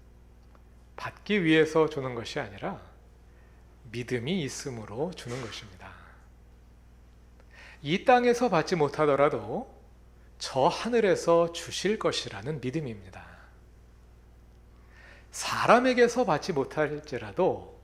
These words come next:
하나님께서 주실 것이라는 믿음입니다. 그 믿음이 있는 사람이 원수를 사랑할 수 있습니다.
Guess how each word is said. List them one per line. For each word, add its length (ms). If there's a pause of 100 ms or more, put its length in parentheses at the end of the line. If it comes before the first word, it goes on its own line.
(640)
하나님께서 1200
주실 420
것이라는 680
믿음입니다. 680 (2500)
그 340
믿음이 480
있는 300
사람이 1000
원수를 800
사랑할 480
수 240
있습니다. 600